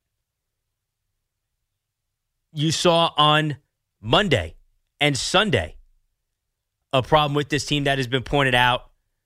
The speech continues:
by many, including by me, how the Yankees' lack of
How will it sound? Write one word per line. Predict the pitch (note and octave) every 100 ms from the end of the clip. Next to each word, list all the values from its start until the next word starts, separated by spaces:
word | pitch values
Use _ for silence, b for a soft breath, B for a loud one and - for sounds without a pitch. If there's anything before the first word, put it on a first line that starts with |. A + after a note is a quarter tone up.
| _ _ _ _ _ -
by | A2+ C3
many, | C#3+ B2+ C3+ C#3 _ _
including | A#2+ A2 - C3+ C3
by | C3+ C#3
me, | A2+ C3 - - _ _
how | C3 C3+ C3 b b
the | A2+ C3
Yankees' | A2+ C3 D#3 E3+ D#3
lack | A2+ C3 C#3
of | C3